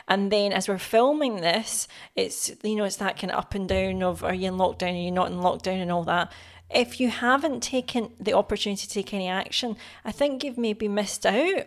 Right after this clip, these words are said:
on an opportunity when life has been a wee bit quieter or different. So, um, yeah, I've named our, our year in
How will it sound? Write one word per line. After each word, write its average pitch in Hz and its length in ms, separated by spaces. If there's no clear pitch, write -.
on 320 100
an 339 120
opportunity 294 640
when 202 160
life 190 240
has 185 100
been 185 400
a 190 80
wee 190 140
bit - 160
quieter 220 640
or 185 40
different. 220 560
So, 254 400
um, 208 300
yeah, 214 200
I've 220 100
named 240 260
our, 196 280
our 196 140
year 190 280
in 185 120